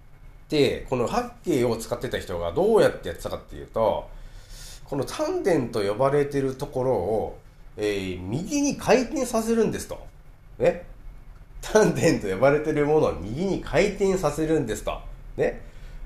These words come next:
で、それを回転させると同時に、えー、自分の体も、こう、丸く円を描くように動かすんですと。背骨から。ね。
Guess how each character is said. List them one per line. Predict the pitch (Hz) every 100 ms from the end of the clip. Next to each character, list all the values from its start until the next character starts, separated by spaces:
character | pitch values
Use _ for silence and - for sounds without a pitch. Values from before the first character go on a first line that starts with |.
| - - -
で、 | 151 127
そ | 185 202 208 202 196
れ | 208 208
を | 202
回 | - 175 220
転 | 220 220
さ | 196 190
せ | 202 233
る | 240
と | 143
同 | 110 139 175 180
時 | 175 175 165
に、 | 202 143 - - - - - - - -
え | 123 107
ー、 |
自 | 107 131
分 | 190 247 240
の | 233
体 | - 175 202 202 202
も、 | 214 135 - - - - - - -
こ | - 170 170 165 139
う、 |
丸 | 127 190 226
く | 226 165
円 | 214 277 254
を | 165
描 | 160
く | 156 131
よ | 117 98
う | 95
に | 127 110 - - - - - -
動 | 147 208
か | -
す | 233 135
ん |
で | 85
す | -
と。 | - -
背 | -
骨 | 139 143 139
か | 127 104
ら。 | 87 - - - - - 117
ね。 | - -